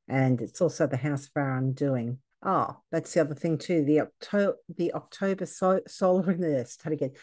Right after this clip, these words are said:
The October solar eclipse is the last of the Libra eclipses, but we still have an, one more Aries eclipse in March twenty twenty-five. So eclipses, they kind of go on an axis,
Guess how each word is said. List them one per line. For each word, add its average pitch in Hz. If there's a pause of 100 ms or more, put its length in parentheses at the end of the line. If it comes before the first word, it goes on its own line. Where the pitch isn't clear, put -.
(220)
The 196
October 202
solar 190
eclipse -
is 175
the 165
last 156
of 151
the 147
Libra 147
eclipses, 208
but -
we 151
still 170
have 147 (420)
an, 143 (100)
one 170
more 147
Aries 147
eclipse -
in 143
March 139
twenty 143
twenty-five. 127 (380)
So 147 (440)
eclipses, - (180)
they 170
kind 175
of 156
go 170
on 160
an 143
axis, -